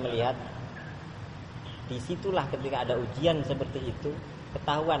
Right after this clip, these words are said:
mana yang Ahlussunnah, mana bukan.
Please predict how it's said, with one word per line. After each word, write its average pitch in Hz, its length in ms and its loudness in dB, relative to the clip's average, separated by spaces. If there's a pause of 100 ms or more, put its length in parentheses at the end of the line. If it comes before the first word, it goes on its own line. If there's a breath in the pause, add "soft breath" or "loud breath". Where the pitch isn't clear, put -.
mana 131 240 0
yang 120 240 2
Ahlussunnah, 117 400 0
mana 113 320 -2 (640)
bukan. 117 320 2